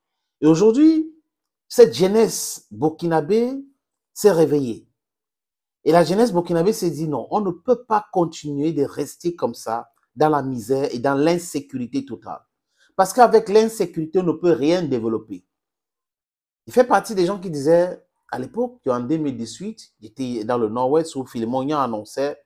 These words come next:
un plan de reconstruction. Et j'avais dit sur radio à Bamenda à cette époque-là que c'était du n'importe quoi. Parce que vous ne pouvez pas commencer la construction là où il y a le feu.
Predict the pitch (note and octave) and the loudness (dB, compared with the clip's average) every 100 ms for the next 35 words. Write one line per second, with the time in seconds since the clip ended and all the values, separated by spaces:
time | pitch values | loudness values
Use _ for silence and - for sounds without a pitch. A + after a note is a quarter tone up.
0 | _ _ _ D3+ D#3 F3 D#3+ C3+ C#3 C#3+ | _ _ _ -8 -4 -2 0 0 0 -4
1 | C#3 - C#3+ - F#3 D#3+ - _ _ _ | -6 -8 -14 -10 -4 -4 -6 _ _ _
2 | _ _ _ _ _ _ _ _ - D3+ | _ _ _ _ _ _ _ _ -2 2
3 | E3 F3 A#3 D#3+ A#3+ D#3 D3+ C3+ A#2+ A#2+ | 4 8 6 6 -4 2 4 4 2 0
4 | D3+ E3+ - B2 A#2 A2 B2 B2+ B2+ A#2+ | 0 0 2 6 6 6 2 -2 -2 -2
5 | A2+ - A2+ - E3+ C#3+ C3 - - A#2+ | -4 -14 -20 -12 -8 -4 -4 -6 -18 -18
6 | - A#2+ C#3+ G3+ E3+ A3+ A#3 E3 B2+ - | -16 -12 -8 -6 -2 -2 -2 -2 -4 -6
7 | - - - _ _ _ _ _ - D3+ | -14 -16 -16 _ _ _ _ _ -8 -6
8 | - E3 A#3+ C#4 - D#3 F3 F3+ D3+ G#2+ | -2 2 6 6 4 0 -2 2 0 0
9 | - _ _ _ _ _ _ _ _ _ | -10 _ _ _ _ _ _ _ _ _
10 | _ _ _ _ - F3 D#3+ D#3+ G3 E3+ | _ _ _ _ 0 0 2 0 2 2
11 | - D3+ - C#3+ - F3+ F#3 C#4 _ _ | 2 -4 -4 -14 -8 -4 -4 -8 _ _
12 | _ _ _ _ _ _ _ C3 F#3+ F3 | _ _ _ _ _ _ _ 6 8 10
13 | E3 C#3 - D3+ A#2+ | 8 6 2 -4 -4